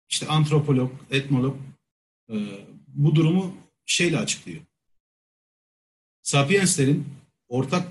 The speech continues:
olarak hareket etme kabiliyeti Neandertallere istinaden çok daha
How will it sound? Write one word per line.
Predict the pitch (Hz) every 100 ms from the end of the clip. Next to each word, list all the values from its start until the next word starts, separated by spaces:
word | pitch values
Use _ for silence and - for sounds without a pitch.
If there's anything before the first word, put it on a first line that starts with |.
| -
olarak | 131 123 110 -
hareket | 117 131 151 147 165
etme | 165 - 151
kabiliyeti | 143 117 107 101 104 156
Neandertallere | 147 139 143 139 147 139 127 107 -
istinaden | 123 - 117 127 165
çok | - 160 -
daha | 123 165